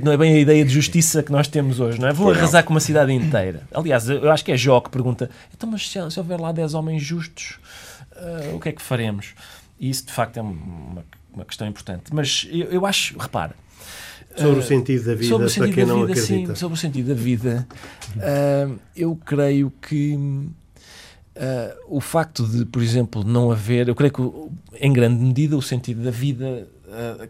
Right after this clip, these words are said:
Speaker 1: que a religião oferece, não é o caso do judaísmo, acho eu. Lá está, mais uma vez digo que o judaísmo não parece ter uma ideia assim muito clara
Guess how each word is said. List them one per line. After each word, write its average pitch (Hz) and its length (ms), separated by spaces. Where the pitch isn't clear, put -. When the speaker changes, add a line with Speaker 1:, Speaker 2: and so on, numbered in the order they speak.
Speaker 1:
que 139 120
a 131 40
religião 120 420
oferece, 117 580
não 123 180
é 139 40
o 131 80
caso 143 280
do 135 120
judaísmo, 135 640
acho - 260
eu. 131 240
Lá 117 100
está, 113 220
mais 110 200
uma 113 140
vez 110 240
digo 113 260
que 113 100
o 110 220
judaísmo 113 340
não 117 100
parece 127 300
ter 135 120
uma 127 140
ideia 127 320
assim 127 200
muito 139 280
clara 117 500